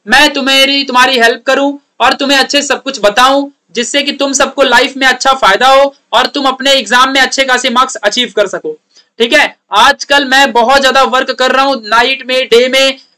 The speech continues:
because मैं अभी एकदम पूरा अकेला बंदा बन चुका हूँ और चीजें एकदम फायर में चला रहा हूँ, थोड़ा सा देख रहा हूँ, कोशिशें कर रहा हूँ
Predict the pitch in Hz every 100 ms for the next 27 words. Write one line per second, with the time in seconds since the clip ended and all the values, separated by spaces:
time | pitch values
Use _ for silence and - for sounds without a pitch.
0 | 180 220 254 277 277 226 254 277 220 214
1 | 262 277 262 233 277 262 247 262 262 226
2 | 240 262 254 240 254 247 226 247 262 262
3 | 277 _ - _ - - - 247 269 269
4 | 226 269 269 262 240 247 254 240 226 247
5 | 262 247 240 240 240 240 247 262 254 233
6 | 233 240 254 240 233 247 254